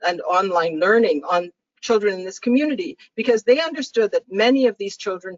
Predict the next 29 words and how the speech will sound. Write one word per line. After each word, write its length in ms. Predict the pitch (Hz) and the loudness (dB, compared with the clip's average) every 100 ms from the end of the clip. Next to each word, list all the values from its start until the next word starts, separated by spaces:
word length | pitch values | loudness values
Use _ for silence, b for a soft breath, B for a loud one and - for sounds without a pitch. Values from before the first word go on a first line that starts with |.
| - | -8
faced 380 | 190 190 - - 175 | -6 -6 -12 -20 -4
multiple 500 | 202 240 254 226 208 | 0 0 0 -4 0
barriers 760 | 175 170 170 156 139 - - B B - | 2 2 2 -2 -4 -6 -16 B B -6
compared 380 | 202 233 220 226 | -4 0 0 2
to 100 | 220 | 0
those 240 | 190 180 | 0 -4
from 200 | - 175 | -4 -4
more 220 | 180 180 175 | -2 -2 0
affluent 480 | 175 - 175 170 147 | -2 -2 -6 -6 -2
neighborhoods. 720 | 254 - 175 160 143 - - B B | -4 -2 -6 -4 -6 -10 -18 B B
For 120 | 214 | 0
example, 680 | 190 185 202 214 165 160 156 B B - | 0 0 0 0 0 -2 -4 B B -2
you 80 | |
know, 220 | 202 175 165 | 2 2 2
in 160 | 196 196 | -2 0
the 120 | 202 | 0
affluent 360 | 220 226 185 | 0 -2 -2
neighborhoods, 580 | 202 202 202 190 190 - - | -2 -2 -4 -2 -4 -4 -4
parents 540 | 214 196 202 - - _ - | -2 -2 -6 -12 -18 _ -2
probably 380 | 208 202 190 185 | -2 -2 -8 -6
had 160 | 196 185 | -6 -4
the 60 | |
luxury 500 | 185 202 214 202 185 | 0 0 -2 -6 -4
of 140 | 175 - _ _ - | -6 -8 _ _ -2
working 340 | 214 247 262 | 0 2 0
from 220 | 247 233 202 | 0 0 0
home, 440 | 202 202 196 202 | 0 0 -4 -4
had 280 | 190 196 - | -2 -4 -2
some 300 | 220 196 | -4 -4